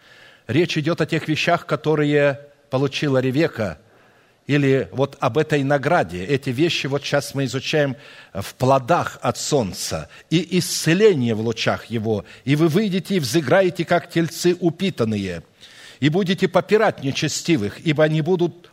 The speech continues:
прахом под стопами ног ваших в тот день, который я соделаю, говорит Господь в Саваоф". Обратите внимание, вы будете их попирать.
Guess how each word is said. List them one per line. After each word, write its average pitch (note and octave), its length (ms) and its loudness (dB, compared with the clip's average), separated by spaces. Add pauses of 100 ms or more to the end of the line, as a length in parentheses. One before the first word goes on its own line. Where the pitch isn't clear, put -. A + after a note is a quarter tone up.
(100)
прахом F#3+ 480 0
под C3+ 140 0
стопами C#3+ 440 0
ног D3 260 -2
ваших C3+ 340 0
в - 20 -20
тот B2+ 200 -4
день, C#3 280 0 (280)
который C#3+ 340 0
я C#3 100 4
соделаю, C#3 540 0
говорит C3 320 0
Господь B2+ 500 -2
в - 80 -12
Саваоф". B2+ 680 -2 (680)
Обратите C#3 560 -2
внимание, E3+ 720 -2 (680)
вы C#3+ 180 2
будете F#3+ 540 2
их - 520 0 (220)
попирать. D3+ 800 0